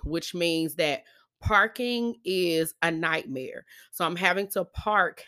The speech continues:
at a garage that is at least two full blocks down the road. That means I have to walk from the parking garage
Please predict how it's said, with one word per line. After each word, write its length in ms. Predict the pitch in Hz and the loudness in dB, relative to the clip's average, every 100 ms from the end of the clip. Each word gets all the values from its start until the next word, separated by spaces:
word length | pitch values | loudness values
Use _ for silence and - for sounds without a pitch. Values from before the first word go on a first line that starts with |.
| - | -8
at 200 | 156 165 | -2 0
a 80 | 156 | 0
garage 760 | 156 160 165 180 175 156 143 - - - - - | 0 -2 2 2 2 0 -4 -10 -18 -20 -20 -6
that 320 | 143 165 160 - | 0 2 2 -2
is 540 | 160 160 156 151 151 - - | -2 0 2 2 0 -6 -2
at 200 | 165 165 | -2 0
least 500 | 196 226 - - - | -2 -2 -4 -8 -4
two 280 | 262 262 262 | -4 -2 -4
full 580 | - - 226 240 233 208 | -8 -2 0 4 4 2
blocks 760 | 170 175 180 160 - - - _ _ _ _ _ - | 2 4 4 2 -4 -10 -10 _ _ _ _ _ 2
down 440 | 170 190 214 214 | 4 6 4 2
the 100 | 202 | -2
road. 760 | 185 185 180 165 156 147 151 - _ _ _ 151 | 2 4 6 6 6 6 0 -10 _ _ _ 2
That 220 | 175 170 | 4 4
means 180 | 175 170 | 2 4
I 80 | |
have 140 | 185 170 | 2 2
to 100 | 160 | 2
walk 240 | 165 165 | 4 2
from 120 | 175 151 | 0 -4
the 100 | 139 | -6
parking 420 | - 196 240 240 | 0 0 0 -4
garage 560 | 196 165 151 147 147 | 0 0 2 0 -4